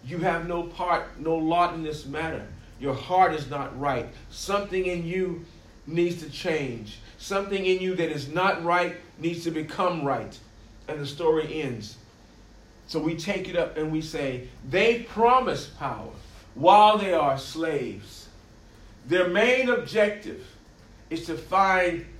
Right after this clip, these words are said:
techniques that they call trigger points to activate their gods or the ancient ones. They're constantly seeking for a way to bypass the God of the Bible,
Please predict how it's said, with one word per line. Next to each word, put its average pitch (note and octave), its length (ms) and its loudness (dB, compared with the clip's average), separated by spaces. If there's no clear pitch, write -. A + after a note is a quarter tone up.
techniques - 1160 -2
that D3+ 200 -2
they G3+ 200 0
call F#3 680 4
trigger C4+ 440 -2
points A#2 720 -4
to D#3+ 120 -4
activate F3 640 -2
their D#3+ 220 0
gods D#3+ 520 4
or C#3+ 140 -2
the D3 220 -2
ancient E3+ 480 -2
ones. A#2 600 -6
They're F3 160 0
constantly G3 680 -2
seeking G#3 520 -10
for F3 200 -2
a D#3+ 80 0
way D3+ 520 4
to - 80 -10
bypass D#3+ 920 0
the C#3 80 -6
God D3+ 340 0
of C3 60 -4
the C3+ 60 -4
Bible, B2 520 -4